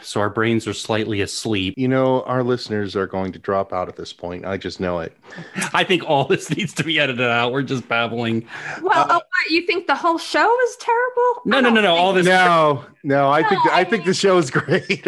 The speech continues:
Speaker 2: I love, I,
Speaker 3: I mean
Speaker 2: I, I'm loving this show. I
Speaker 3: There's
Speaker 2: lo-
Speaker 3: all the parts where I was talking. Those are good. And then there was the parts where you were talking, babe. Those are good, too.
Speaker 1: Oh,
Speaker 2: It
Speaker 1: he's mostly been editing you out of all the episodes. I don't know
Speaker 3: Have
Speaker 1: if you
Speaker 3: you,
Speaker 1: knew that.
Speaker 3: Steven?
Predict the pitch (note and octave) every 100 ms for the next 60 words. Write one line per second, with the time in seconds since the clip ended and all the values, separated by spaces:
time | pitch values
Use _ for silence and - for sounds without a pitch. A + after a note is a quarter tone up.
0 | F3 F#3 E3 D#3+ D3+ A3 - - D3+ D#3+
1 | G3 E3 D#3+ D3 C3 C3+ C3+ C3+ A2 A2
2 | A2 - G2+ F#2 F#2+ - A2 F#4 F#4+ -
3 | E4+ G4 G#4+ D#4+ - F4 F4 F4 - C#4
4 | C4 D4+ E4+ G#3+ - - - C#4 G#4 -
5 | F#3+ F#3+ G#3+ A#3 B3+ E4 - G4+ - G#3+
6 | G3 A#3 C#4+ A#3 A#3 B3+ C#4 D4 B3+ B3+
7 | C4 D4 C#4 - B3+ B3+ A#4+ - - A3
8 | A3+ G#3+ G#3+ A3 A3+ B3+ B3+ G#4+ B3 A#3
9 | - G#4+ - - D3 D3+ E3+ G3+ D#3+ E3+
10 | G#3+ G#3+ D3 C3+ C3+ C#3 B2 A2+ A2+ A#2
11 | A#2 A#2+ G#2 G#2 G2+ G#2 A2 - G2 F#2+
12 | C4 C#4 D4 C4+ D4+ D4+ D4+ D4 C#4+ C4
13 | C#4 C#4 D4